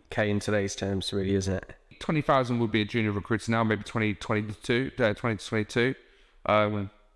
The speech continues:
Speaker 2: with a bonus, if you're doing really well, um, you'd probably earn thirty grand a year, maybe, as, as a good recruiter in an industrial firm.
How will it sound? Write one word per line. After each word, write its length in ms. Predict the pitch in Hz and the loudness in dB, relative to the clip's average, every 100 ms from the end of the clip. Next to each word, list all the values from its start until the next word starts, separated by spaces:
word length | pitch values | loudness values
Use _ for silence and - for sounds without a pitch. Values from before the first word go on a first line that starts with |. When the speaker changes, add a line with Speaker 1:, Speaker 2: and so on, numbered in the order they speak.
| _ _ _ _ _ _ | _ _ _ _ _ _
Speaker 2:
with 200 | 120 117 | -2 0
a 40 | 104 | 4
bonus, 680 | 113 110 110 104 - - - | 4 4 2 0 -6 -10 -10
if 140 | - 110 | -8 -2
you're 80 | |
doing 260 | 107 104 104 | 0 2 2
really 160 | 104 104 | 0 2
well, 400 | 107 117 120 127 - | 4 4 2 -4 -4
um, 420 | 107 107 104 - - - | 0 2 0 -4 -10 -14
you'd 220 | 78 76 | -14 -12
probably 260 | - 113 101 | -4 0 2
earn 200 | 101 101 - | 2 0 -2
thirty 240 | 107 76 | -2 -2
grand 240 | 87 110 110 | -2 0 2
a 40 | |
year, 200 | 135 175 | 2 2
maybe, 400 | 87 - 208 226 - _ _ _ _ - | 0 0 0 -2 -8 _ _ _ _ -4
as, 140 | 117 | -2
as 220 | - 120 | 0 -2
a 40 | 123 | -2
good 200 | 135 127 | -2 -2
recruiter 500 | 127 151 143 165 160 - | -2 0 0 0 0 -4
in 140 | 120 123 | -2 0
an 100 | 127 | 0
industrial 540 | 120 135 - 131 135 | 0 0 -2 -4 -4
firm. 400 | - 143 156 160 | 0 0 0 -4